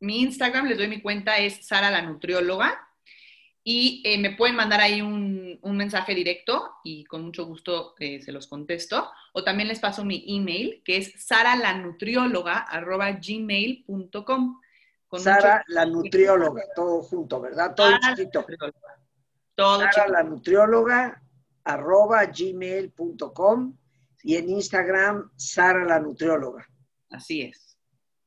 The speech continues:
Speaker 2: Perfecto. Ahí está Lore, que ya nos está poniendo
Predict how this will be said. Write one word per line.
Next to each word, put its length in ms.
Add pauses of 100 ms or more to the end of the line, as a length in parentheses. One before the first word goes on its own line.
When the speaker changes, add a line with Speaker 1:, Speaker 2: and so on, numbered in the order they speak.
(480)
Speaker 2:
Perfecto. 640 (440)
Ahí 200
está 480
Lore, 420
que 180
ya 160
nos 200
está 240
poniendo 600